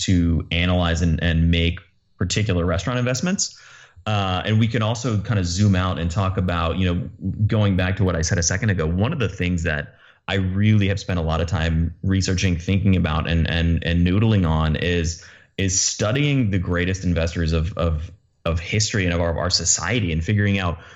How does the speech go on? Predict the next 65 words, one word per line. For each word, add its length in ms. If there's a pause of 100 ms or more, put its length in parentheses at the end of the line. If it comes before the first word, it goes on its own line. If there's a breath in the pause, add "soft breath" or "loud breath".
(260 loud breath)
what, 540
what 220
are 20
the 80
commonalities 720
between 300
them? 180
What 140
are 40
kind 160
of 60
the 80
things 380
that 100
make 260
them 140
tick? 300
You 80
know, 80
I 60
mean, 120
I 40
s-, 120
I 100
talked 300
about 260
the 60
fact 300
that 100
I've 100
studied 540 (300 loud breath)
Buffett 340
and 140
Munger, 520
uh, 300
in 240
depth. 300
I've 120
also 360
really 340
studied 440
people 220
like 200
Ray 240
Dalio, 480
who's 240
the 80
founder 340
of 60
a 40
company 300
called 240
Bridgewater, 560
which 160
is 160
the, 120
one 280
of 60
the 80
largest 400
and 100
most 160
successful 400
hedge 240
funds 240